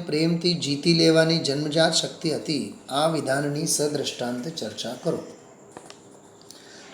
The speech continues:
આ પણ એક બહુ સરસ મજાનો પ્રશ્ન છે કે એમનામાં ખરેખર જન્મજાત જ એવી શક્તિ હતી. અને આ ચરિત્ર લેખ જે આપણે વાંચે-, વાંચી ગયા છીએ એમાં ઘણા બધા પ્રસંગો છે.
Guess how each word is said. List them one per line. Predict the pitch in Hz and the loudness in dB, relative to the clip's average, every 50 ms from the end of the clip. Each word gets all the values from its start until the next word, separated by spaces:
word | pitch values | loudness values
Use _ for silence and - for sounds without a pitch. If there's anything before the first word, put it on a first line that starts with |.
| - - - | -8 0 2
આ | 147 156 | 4 6
પણ | - 175 180 | 6 8 6
એક | 175 160 151 | 6 6 6
બહુ | 156 160 | 4 4
સરસ | 156 151 147 151 - 147 | 4 4 2 0 0 0
મજાનો | 143 131 135 135 139 135 | 0 0 0 0 -2 -2
પ્રશ્ન | 127 123 117 - - 135 | -6 -6 -8 -6 -6 -6
છે | 131 - 156 170 165 - - - - - - - - - - - - - - - - - - - - - - - - - | -6 -4 -6 -6 -8 -10 -16 -20 -20 -20 -20 -20 -20 -20 -20 -20 -20 -20 -20 -20 -20 -20 -20 -20 -20 -20 -20 -20 -8 0
કે | 160 160 170 175 180 190 | 4 8 8 8 8 8
એમનામાં | - 170 170 180 196 202 202 208 202 - | 6 4 2 4 4 6 6 6 4 4
ખરેખર | 180 190 214 214 220 220 226 | 6 4 4 6 6 4 2
જન્મજાત | 190 160 165 170 185 190 196 170 180 175 170 - 196 | 4 4 4 4 4 2 4 6 6 6 6 4 2
જ | 190 175 | 0 2
એવી | 180 160 165 170 | 0 0 0 0
શક્તિ | - 147 135 - - 175 165 139 | -2 -2 -6 -6 -2 0 0 0
હતી. | 120 - 165 147 123 104 101 98 - - - - - - - 143 | 0 -2 -2 -4 -4 -4 -6 -10 -16 -20 -20 -20 -20 -12 -4 -2
અને | 147 160 160 | 0 0 0
આ | - 151 170 175 - | 2 0 0 0 2
ચરિત્ર | - 151 165 180 175 190 180 | 2 4 4 4 2 2 2
લેખ | 185 175 175 175 165 | 4 2 2 2 2
જે | - 180 | 4 6
આપણે | 175 165 165 165 165 | 6 6 6 4 4
વાંચે-, | 160 147 139 135 - - 160 156 - - | 4 4 2 2 2 0 0 0 0 -2
વાંચી | 135 135 - 196 185 | -4 -2 -2 0 2
ગયા | 165 165 151 143 143 | 4 6 6 6 4
છીએ | 147 147 151 147 | 2 0 0 0
એમાં | 151 165 175 | 0 2 2
ઘણા | 180 175 196 | 2 2 4
બધા | 190 190 180 170 | 6 6 6 6
પ્રસંગો | - 139 120 - 135 123 120 117 | 6 4 0 -2 -2 -2 -4 -4
છે. | 110 - - | -4 -4 -6